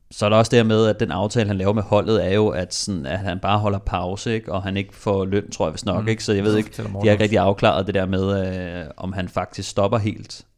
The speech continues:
Speaker 1: øh, eller om han bare vender tilbage og så begynder at få sin løn igen. Øhm.
Speaker 2: Men det er jo lidt interessant, fordi h-, hvad sker der, når han vender tilbage,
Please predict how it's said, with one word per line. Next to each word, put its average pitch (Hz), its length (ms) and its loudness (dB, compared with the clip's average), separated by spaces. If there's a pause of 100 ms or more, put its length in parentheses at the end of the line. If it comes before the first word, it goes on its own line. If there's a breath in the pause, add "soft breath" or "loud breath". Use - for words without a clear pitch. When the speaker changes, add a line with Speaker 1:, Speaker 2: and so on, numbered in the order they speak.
Speaker 1:
øh, 101 80 -2
eller 87 380 -4
om 90 80 -4
han 92 100 -6
bare 95 200 -2
vender 98 140 -2
tilbage 101 360 -2
og 98 60 0
så - 80 -12
begynder 98 280 -6
at - 60 -8
få 113 160 -4
sin 113 140 -4
løn 95 200 -4
igen. 92 260 -6 (600 loud breath)
Øhm. 90 220 0
Speaker 2:
Men 151 100 0
det 165 60 0
er 180 40 0
jo 190 40 -4
lidt 196 100 -4
interessant, 170 460 -6
fordi 147 280 -10
h-, - 340 -14
hvad 165 140 0
sker 180 260 -4
der, 135 60 -8
når 151 260 -4
han 117 220 -2
vender 117 160 -2
tilbage, 123 560 -2